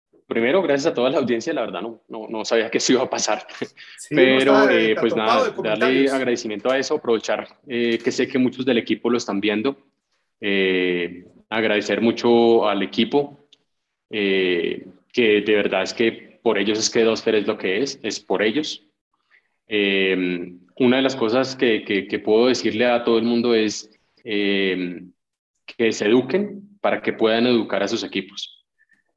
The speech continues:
Speaker 1: Eh, y nada, siempre estar en constante, eh, eh, digamos que contacto con, con lo que pasa,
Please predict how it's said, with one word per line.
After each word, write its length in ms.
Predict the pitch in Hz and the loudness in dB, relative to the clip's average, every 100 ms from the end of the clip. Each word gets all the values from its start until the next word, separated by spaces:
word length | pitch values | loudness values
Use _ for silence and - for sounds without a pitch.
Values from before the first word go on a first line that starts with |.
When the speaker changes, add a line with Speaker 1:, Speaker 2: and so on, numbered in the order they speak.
| - | -6
Speaker 1:
Eh, 640 | 107 101 95 95 92 80 - - _ _ _ _ _ - | 0 0 0 0 -2 -6 -12 -18 _ _ _ _ _ -2
y 100 | 110 | 0
nada, 280 | 101 135 120 | 2 2 0
siempre 280 | 180 - | 0 -2
estar 180 | 117 131 | -2 0
en 80 | 135 | 0
constante, 480 | 139 - 107 101 120 | -2 -2 -4 0 0
eh, 800 | 123 123 - 120 101 90 - - _ _ | 2 0 -4 -6 -4 -4 -6 -14 _ _
eh, 320 | - 98 - - _ _ - | -12 -10 -10 -14 _ _ -10
digamos 260 | 107 95 | -6 -4
que 120 | - 139 | -2 0
contacto 680 | 110 95 98 98 - 123 | 0 0 -2 -2 -4 -6
con, 360 | - 127 113 107 | -2 0 0 0
con 160 | 110 | 0
lo 80 | 110 | 0
que 100 | 107 | 0
pasa, 460 | 104 98 - 117 | -2 -2 0 -2